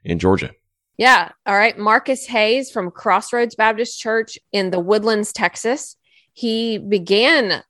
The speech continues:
Speaker 2: pa-, as a pastor in, at Crossroads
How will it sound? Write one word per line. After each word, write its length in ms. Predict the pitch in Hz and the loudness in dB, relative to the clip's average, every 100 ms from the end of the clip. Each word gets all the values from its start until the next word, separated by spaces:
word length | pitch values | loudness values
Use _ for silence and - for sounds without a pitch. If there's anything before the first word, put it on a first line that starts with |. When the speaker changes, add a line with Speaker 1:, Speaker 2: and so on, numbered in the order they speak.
| - | -2
Speaker 2:
pa-, 180 | 180 170 | 2 2
as 220 | 185 180 | 2 0
a 60 | 175 | -2
pastor 640 | 226 165 175 180 165 147 - | 0 0 0 -6 -6 -6 -4
in, 360 | 180 170 165 - - | 0 0 -2 -6 -2
at 140 | 180 | -2
Crossroads 840 | - 175 170 - 165 160 165 - - | 0 0 0 -2 0 0 -2 -8 -18